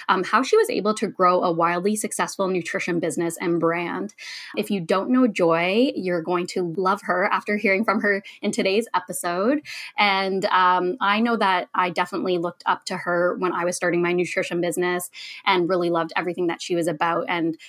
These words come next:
um, the brand she was really able to build.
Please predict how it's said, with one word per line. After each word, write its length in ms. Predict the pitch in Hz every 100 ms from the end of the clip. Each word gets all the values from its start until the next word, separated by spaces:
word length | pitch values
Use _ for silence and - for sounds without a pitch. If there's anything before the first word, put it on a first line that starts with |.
| -
um, 320 | 175 165 165 170
the 80 |
brand 440 | 165 175 190 277 254
she 100 | 185
was 180 | 170 165
really 360 | 180 170 170
able 180 | 170 180
to 120 | -
build. 420 | 170 - - 254